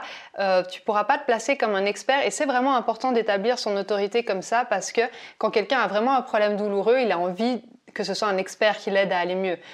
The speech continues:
Euh, personnellement, si j'avais un problème, par exemple, euh, euh, un, un vrai problème douloureux de, euh, légal, je vais aller chez un expert, je vais pas aller chez un stagiaire. Donc, euh, donc voilà, je pense que c'est quand même important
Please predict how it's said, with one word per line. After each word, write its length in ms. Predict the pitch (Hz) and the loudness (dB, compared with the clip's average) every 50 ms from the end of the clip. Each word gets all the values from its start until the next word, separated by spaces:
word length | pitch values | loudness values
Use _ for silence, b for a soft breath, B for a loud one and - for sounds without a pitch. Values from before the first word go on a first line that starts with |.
| B B B - | B B B -8
Euh, 400 | 180 170 170 170 175 170 170 170 | -6 -4 -4 -2 -2 -2 -4 -4
personnellement, 720 | - - 196 196 - 233 214 208 196 202 208 220 240 247 | -2 -2 -2 0 0 0 0 2 2 2 2 2 2 2
si 180 | 233 - 214 202 | 0 -2 -2 0
j'avais 180 | 202 190 196 | 2 2 2
un 140 | 190 190 190 | 2 0 0
problème, 460 | 190 - 214 190 208 208 208 208 202 | 0 0 0 2 4 2 2 2 0
par 140 | 190 190 185 | 0 0 0
exemple, 500 | 180 180 185 196 202 196 196 196 - 196 | 0 0 0 0 -2 -2 -2 -2 0 2
euh, 240 | 180 175 175 175 175 175 B B B B B B - | 2 2 2 0 -4 -6 B B B B B B -10
euh, 240 | - 175 170 165 165 | -8 -6 -4 -2 -2
un, 200 | 165 185 180 - | 0 0 -2 0
un 120 | - 190 180 | 0 -2 -2
vrai 240 | 180 185 240 247 247 | 0 2 0 0 0
problème 380 | - - 240 233 233 226 220 | 2 2 2 4 4 2 2
douloureux 460 | 202 226 226 226 226 214 226 226 220 | 0 0 2 2 2 2 4 4 2
de, 100 | 202 196 | 2 2
euh, 580 | 185 180 175 180 175 175 170 175 175 170 175 170 - - | 0 0 0 2 0 0 -2 -2 -4 -6 -8 -8 -8 -6
légal, 580 | - 196 208 202 185 208 208 254 285 269 196 175 B B B B B B | -2 0 0 2 4 4 4 4 4 2 0 0 B B B B B B
je 80 | 185 175 | 0 2
vais 60 | 196 | 2
aller 160 | 185 220 240 | 4 4 2
chez 140 | - 240 202 | 0 0 0
un 120 | 208 202 | 2 2
expert, 380 | 214 214 - - 233 214 202 196 | 0 0 0 2 2 2 2 2
je 40 | 175 | 0
vais 60 | 165 | 0
pas 120 | - 202 | 0 2
aller 140 | 214 226 220 | 2 2 2
chez 180 | - 226 196 202 | 0 0 0 -2
un 80 | 196 | -2
stagiaire. 560 | 196 - - 214 226 208 214 202 190 185 180 | -2 0 2 2 4 4 4 4 4 2 2
Donc, 280 | 175 180 180 175 - - | 0 0 -2 -2 0 2
euh, 220 | 190 180 180 185 | 2 4 4 4
donc 180 | 185 220 247 247 | 4 4 4 4
voilà, 260 | 226 220 190 180 170 | 4 4 4 4 2
je 80 | 175 - | 0 -2
pense 140 | 247 247 - | -2 -2 0
que 80 | 254 | 0
c'est 120 | - 208 180 | 0 0 0
quand 120 | 208 214 | 2 2
même 100 | 240 262 | 2 2
important 480 | 240 220 196 208 202 190 - 233 254 | 2 0 0 -2 -2 0 2 0 0